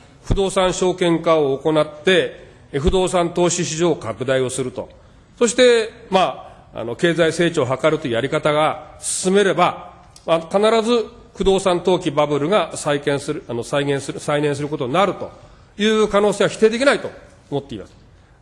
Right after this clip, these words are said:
大都市への集中を進め、不動産価格の乱高下で、住民の生活や中小企業の影響に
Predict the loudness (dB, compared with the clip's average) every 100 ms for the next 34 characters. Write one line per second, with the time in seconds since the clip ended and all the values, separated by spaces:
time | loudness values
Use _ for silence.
0 | _ 0 2 2 0 2 2 2 0 0
1 | 2 2 2 0 -8 -20 -20 _ -4 -2
2 | 0 2 2 2 -8 -6 0 2 2 2
3 | 0 -2 -2 -2 2 2 2 2 0 2
4 | 0 2 2 2 2 -2 -12 -20 -18 0
5 | 2 2 4 4 2 2 0 2 0 0
6 | 0 0 2 0 0 2 4 2 2 2
7 | 2 2 0